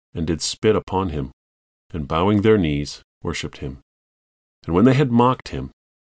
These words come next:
they took off the purple from him, and put his own clothes on him, and led him out to crucify him. And they compel one Simon a Cyrenian, who passed by, coming out of the country,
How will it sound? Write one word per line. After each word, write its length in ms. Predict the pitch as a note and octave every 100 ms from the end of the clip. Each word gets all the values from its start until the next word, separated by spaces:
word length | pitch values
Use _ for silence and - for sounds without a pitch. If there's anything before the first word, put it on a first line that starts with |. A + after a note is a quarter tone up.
| _
they 120 | -
took 260 | D#2 A#2+ A2+
off 240 | G#2+ A2
the 120 | - -
purple 340 | A2+ G#2+ E2
from 320 | - G2+ G#2
him, 180 | D#2 C#2
and 160 | D#2 -
put 200 | A2 A2
his 180 | F#2+
own 280 | - G2+ A2
clothes 440 | - G#2+ G#2+ F2 -
on 240 | F#2 F#2+
him, 160 | D2 D2
and 180 | D#2+
led 200 | E2 G#2
him 160 | D#2 D2
out 340 | D#2+ C#2 - -
to 100 | F#2
crucify 560 | - F#2+ - D2+ C#2+
him. 240 | C#2 C#2 - _ _ _ _ _ _ _ _ _ _ -
And 120 | F#2+
they 60 | G#2+
compel 420 | C3+ - C#3 C3+
one 240 | B2 B2
Simon 500 | - A#2 A2+ E2+ D#2+ -
a 80 | F2+
Cyrenian, 720 | - G#2 G#2 G2+ C#2+ C#2 E2+ _ _
who 100 | -
passed 400 | A2+ A#2+ A2+ -
by, 300 | - A#2 D#2+
coming 320 | D#2 - B2+ C3
out 160 | A#2
of 80 | B2+
the 100 | C#3
country, 460 | - G#2+ - D2